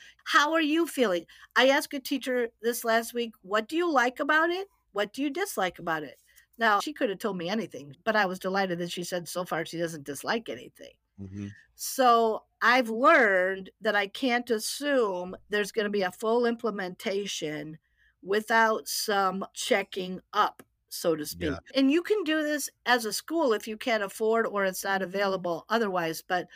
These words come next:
Speaker 1: with the curriculum that we bought, they provided professional development, Z-,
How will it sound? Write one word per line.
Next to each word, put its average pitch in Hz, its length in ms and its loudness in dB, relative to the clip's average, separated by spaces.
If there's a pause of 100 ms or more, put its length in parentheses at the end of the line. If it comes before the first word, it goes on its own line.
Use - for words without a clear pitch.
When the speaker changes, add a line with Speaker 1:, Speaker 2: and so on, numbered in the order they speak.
(420)
Speaker 1:
with 262 240 4
the 277 80 0
curriculum 359 560 0
that 349 160 4
we 330 140 0
bought, 302 340 2
they 269 160 0
provided 269 580 2
professional 226 560 -4
development, 208 840 -2 (200)
Z-, 233 100 -6